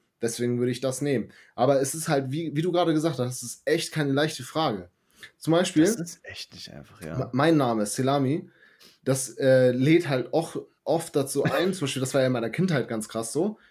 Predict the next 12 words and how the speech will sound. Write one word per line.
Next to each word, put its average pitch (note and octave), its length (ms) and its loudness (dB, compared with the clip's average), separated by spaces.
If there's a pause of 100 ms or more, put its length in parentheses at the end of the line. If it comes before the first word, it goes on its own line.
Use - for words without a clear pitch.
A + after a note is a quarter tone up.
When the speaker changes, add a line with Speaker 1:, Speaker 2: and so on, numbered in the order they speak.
Speaker 1:
dass - 160 -8
ich D3 140 -4
Salami D3 540 6
genannt A#2 360 0
werde. G2 360 -6 (260)
So. A2+ 260 0
Speaker 2:
Ehrlich? C#3+ 760 2
Nein. F#2 440 -2
Speaker 1:
Wie? C#3+ 320 4
<laughs> - 880 4
Speaker 2:
Spaß, B3+ 460 6 (200)
ja. G2+ 180 0